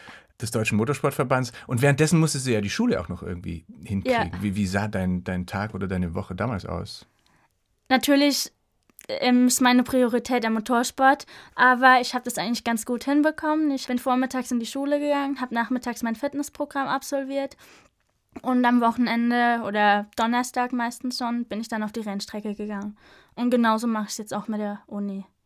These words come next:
Speaker 1: Wie viel Zeit hattest du dann für Freunde, Freundinnen weggehen?
Speaker 2: Gar keine Zeit. Brauche ich auch nicht. Ich hab meinen Sport und ich lebe für den Sport.
Speaker 1: Wow. Hat ein Rennfahrer außer Tempo auch einen bestimmten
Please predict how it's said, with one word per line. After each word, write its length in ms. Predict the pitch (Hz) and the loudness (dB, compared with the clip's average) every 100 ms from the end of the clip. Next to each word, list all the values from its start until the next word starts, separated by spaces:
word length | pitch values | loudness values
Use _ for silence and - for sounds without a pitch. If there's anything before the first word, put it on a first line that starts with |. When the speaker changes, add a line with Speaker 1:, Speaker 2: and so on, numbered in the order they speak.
| _ | _
Speaker 1:
Wie 100 | - | -10
viel 140 | 92 87 | -8 -6
Zeit 260 | - 95 | -2 -2
hattest 240 | 104 95 - | -2 -6 -6
du 60 | |
dann 160 | 92 87 | -4 -4
für 240 | 85 80 90 _ | -6 -8 -8 _
Freunde, 460 | - 85 110 143 | -4 -2 0 -2
Freundinnen 560 | 139 110 131 139 139 139 - _ | -4 -6 -6 -6 -6 -10 -16 _
weggehen? 380 | - 113 123 135 | -8 -6 -6 -2
Speaker 2:
Gar 160 | 143 214 | 2 2
keine 300 | 240 220 214 | 0 -4 -6
Zeit. 400 | - 214 202 - _ _ | -4 -4 -6 -10 _ _
Brauche 300 | - 240 240 | 0 2 2
ich 140 | 285 262 | 0 -2
auch 160 | 233 | -4
nicht. 300 | 233 208 208 | -4 -6 -8
Ich 120 | 247 247 | -4 -2
hab 120 | 247 | 0
meinen 160 | 247 | -2
Sport 360 | 233 - 240 254 | -2 0 0 0
und 100 | 240 | -4
ich 120 | 226 | -4
lebe 220 | 240 220 | -4 -4
für 140 | 214 233 | -6 -10
den 160 | 214 | -10
Sport. 440 | 214 - 208 202 - _ - - - - _ | -10 -10 -12 -12 -16 _ -20 -20 -20 -20 _
Speaker 1:
Wow. 400 | 127 170 127 104 101 - - - - - - - | 6 8 8 4 -2 -14 -20 -20 -18 -18 -20 -2
Hat 300 | - - - | 2 2 2
ein 440 | 151 151 147 131 - - | 2 2 2 -2 -8 -10
Rennfahrer 760 | - 104 143 - 165 156 135 | -4 0 0 2 2 2 0
außer 340 | 117 113 123 113 | 0 -2 -4 -6
Tempo 480 | - 123 160 196 185 | -6 -2 -2 0 0
auch 240 | - 127 | -2 -6
einen 140 | 123 113 | -4 -4
bestimmten 720 | 113 - 127 - 107 107 110 | -6 -8 -10 -8 -6 -4 -6